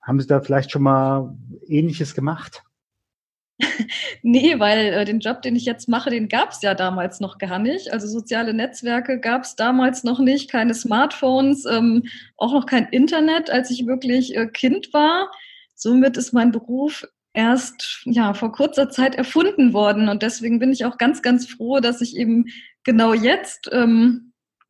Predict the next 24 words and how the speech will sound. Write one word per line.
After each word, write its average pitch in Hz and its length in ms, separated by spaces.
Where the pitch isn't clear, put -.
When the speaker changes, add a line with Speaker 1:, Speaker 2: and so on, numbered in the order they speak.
Speaker 2:
und 226 180
hier, 277 440
ja, 220 760
in 240 120
dieser 220 220
Situation 220 580
bin, 233 160
das 226 160
machen 240 300
zu - 160
können, 254 460
weil 226 320
vor 220 180
zwanzig 220 480
Jahren 208 240
wäre 233 100
das 240 160
eben 226 160
alles 220 260
noch 220 100
nicht 247 160
möglich 196 420
gewesen. 180 640
Speaker 1:
Absolut. 123 680